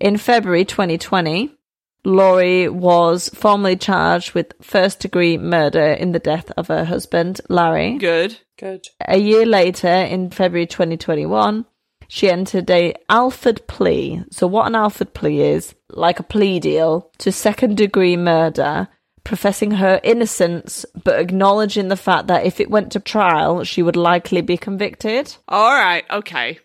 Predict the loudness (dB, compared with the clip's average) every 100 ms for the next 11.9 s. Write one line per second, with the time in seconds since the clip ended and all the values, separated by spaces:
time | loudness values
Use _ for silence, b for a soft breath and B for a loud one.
0 | _ 2 2 2 0 2 2 2 0 -2
1 | -4 -4 0 0 0 0 2 4 4 4
2 | 2 0 -2 -2 -4 -2 -2 0 2 2
3 | 0 -2 b b b b _ 0 2 0
4 | -2 0 0 0 0 0 -2 -4 -2 -4
5 | -4 -2 -2 -2 -2 -2 -2 -2 -2 -4
6 | -10 -6 -4 -4 -4 -6 -2 0 4 4
7 | 4 2 0 -4 -2 -4 -4 -6 -10 -4
8 | -4 -4 -4 -4 2 4 4 4 2 2
9 | 2 4 4 4 0 2 2 0 0 2
10 | 2 0 0 0 0 -4 -6 -6 -6 -4
11 | -6 -6 -8 -10 -8 -8 -8 -12